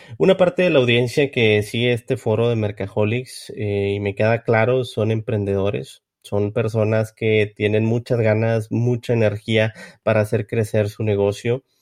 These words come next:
¿Qué recomendaciones podrías darles en el tema digital?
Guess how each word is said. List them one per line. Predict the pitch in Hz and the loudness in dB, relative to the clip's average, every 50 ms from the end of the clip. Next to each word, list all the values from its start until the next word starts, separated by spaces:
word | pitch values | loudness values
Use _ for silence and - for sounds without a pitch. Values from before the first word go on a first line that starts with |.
| _ _ _ _ _ _ _ _ _ - | _ _ _ _ _ _ _ _ _ 0
¿Qué | 147 143 | 2 2
recomendaciones | 156 175 - 180 175 170 156 139 127 120 104 127 131 139 135 139 | 2 2 0 0 0 2 2 2 2 2 0 0 0 -2 -2 -2
podrías | - 135 123 117 117 123 131 135 123 | -2 -2 0 2 2 2 0 0 0
darles | 127 117 117 117 127 127 127 123 117 - - - - | 0 0 0 -2 -4 -6 -6 -8 -10 -12 -16 -14 -10
en | 123 113 107 104 | -6 -4 -2 -2
el | 104 101 98 98 98 98 98 - | -2 -2 0 -2 -2 -4 -4 -4
tema | - 107 104 113 120 | -4 -2 -2 -2 -2
digital? | 117 117 - - 107 - - 98 98 98 - - | -4 -6 -8 -10 -10 -6 -6 -6 -6 -6 -8 -14